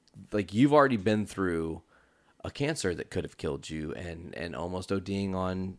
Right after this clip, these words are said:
pain medications that could have killed you. But this is someone telling you, like, "Hey, this is bad." Was that, like,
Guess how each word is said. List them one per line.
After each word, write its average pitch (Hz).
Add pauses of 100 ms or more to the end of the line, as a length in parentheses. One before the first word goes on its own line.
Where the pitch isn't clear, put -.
(120)
pain 156
medications 90
that -
could 90
have 78
killed 78
you. -
But -
this 147
is 143
someone 107
telling 82
you, 80
like, 78
"Hey, - (1120)
this 95
is 101
bad." 90 (960)
Was 107
that, 131
like, 127